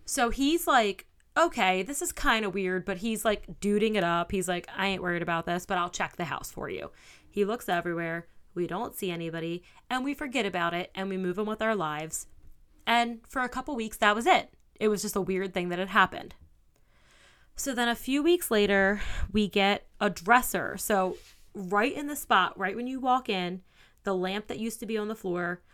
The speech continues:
we put a dresser right there on that right-hand wall, and it was, like, in the corner, just kind of pushed up against the wall and all the way in the corner. So if you are standing in the doorway and you look to the right, it's right there.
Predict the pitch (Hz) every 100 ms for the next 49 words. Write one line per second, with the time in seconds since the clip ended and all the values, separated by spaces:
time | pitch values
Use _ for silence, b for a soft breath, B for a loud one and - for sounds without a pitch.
0 | b 202 214 220 190 - 190 208 254 233
1 | 180 180 208 196 196 190 180 - 180 185
2 | 214 214 180 165 170 170 185 170 170 -
3 | 196 185 - - 190 190 190 196 - 190
4 | 113 - 180 185 196 175 175 - 202 254
5 | 247 233 226 214 180 185 180 - 185 196
6 | 208 226 233 175 165 170 b b b b
7 | - 214 185 185 208 202 185 - 220 220
8 | 240 240 226 202 202 196 196 185 175 156
9 | 196 - 214 196 175 170 - 180 180 180
10 | 92 180